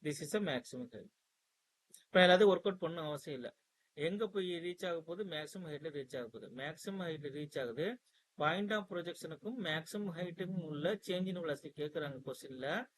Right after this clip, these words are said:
நீங்க என்ன பண்ணுங்கன்னா, அந்த டைம் டேக்கன்ல T மேக்ஸிமம் ஹைட்டுக்கு போறதுக்கான என்ன டைம் போக உங்களுக்கு தெரியும். மேக்ஸிமம் ஹைட்டுக்கு போறதுக்கான டைம் உங்களுக்கு தெரியும். சப்ஸ்டிட்யூட் பண்ணாலே நீங்க change in velocity கண்டுபிடிச்சிட முடியும்.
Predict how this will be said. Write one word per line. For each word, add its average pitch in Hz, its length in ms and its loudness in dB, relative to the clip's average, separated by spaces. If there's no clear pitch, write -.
நீங்க 160 200 -4
என்ன 160 200 0
பண்ணுங்கன்னா, 165 580 -4
அந்த 147 260 -2
டைம் 202 340 2
டேக்கன்ல 180 680 -2
T 208 260 -4
மேக்ஸிமம் 196 540 -4
ஹைட்டுக்கு 175 320 -2
போறதுக்கான 160 380 -4
என்ன 175 280 -4
டைம் 165 360 -2
போக 135 360 -4
உங்களுக்கு 135 340 -2
தெரியும். 151 260 -2
மேக்ஸிமம் 151 360 -4
ஹைட்டுக்கு 160 300 -6
போறதுக்கான 151 420 -4
டைம் 143 200 -2
உங்களுக்கு 135 300 -6
தெரியும். 156 180 -6
சப்ஸ்டிட்யூட் 143 400 -4
பண்ணாலே 131 440 0
நீங்க 220 100 -2
change 143 280 -4
in 143 60 -4
velocity 127 240 -2
கண்டுபிடிச்சிட 127 440 -8
முடியும். 127 520 -6